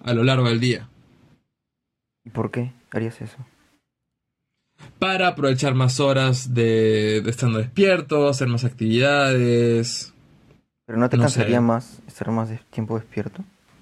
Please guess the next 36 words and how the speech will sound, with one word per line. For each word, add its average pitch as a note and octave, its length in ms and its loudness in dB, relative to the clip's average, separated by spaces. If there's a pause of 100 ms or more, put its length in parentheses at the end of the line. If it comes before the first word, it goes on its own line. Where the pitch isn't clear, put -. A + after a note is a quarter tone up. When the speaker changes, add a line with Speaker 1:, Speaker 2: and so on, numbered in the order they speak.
(1600)
Speaker 1:
O C#3 100 -4
sea, C3 460 0
hay, G3 200 4
hay G3+ 160 2
un G#3+ 100 0
video F3 200 2
en D#3 80 -6
BuzzFeed D3 460 -2
en C3+ 160 -2
el B2+ 180 0
que C#3+ 100 -2
un C#3+ 120 -2
huevón C3+ 300 0
lo A#2 160 -2
prueba A#2+ 380 2
por A2+ 180 -4
una A2+ 280 0
semana. A2+ 540 -4
No, C#3+ 260 -2
lo B2+ 300 0
prueba D#3 300 0
por D3 140 -2
lo A#2+ 160 2
que A#2 80 -2
dure, A#2 340 2
¿no? A#2 260 -4 (400)
Y, C3+ 600 0
eh, C3 320 -4
más F3 340 0
o G#3 80 2
menos F#3 400 0
como D#3 280 0
el C3 180 0
experimento C3+ 600 0
del C3+ 140 2
sueño. C3+ 560 -2